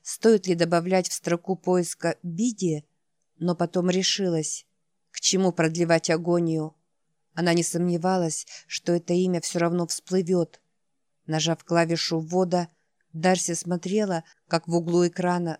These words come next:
закрутилось колёсико режима поиска и снова почувствовала резь в животе. Дарси поспешила в ванную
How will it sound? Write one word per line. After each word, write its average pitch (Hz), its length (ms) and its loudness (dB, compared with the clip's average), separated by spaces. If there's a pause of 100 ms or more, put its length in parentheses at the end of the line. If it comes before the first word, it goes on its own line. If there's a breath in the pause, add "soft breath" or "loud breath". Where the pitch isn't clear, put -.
закрутилось 165 680 -2
колёсико 170 580 -2
режима 165 460 0
поиска 185 680 -2 (360)
и 170 80 -4
снова 170 400 -2
почувствовала 160 840 0
резь 165 280 -2
в 151 80 -8
животе. 165 680 -4 (520)
Дарси 165 380 0
поспешила 170 640 -2
в 165 40 -8
ванную 190 580 0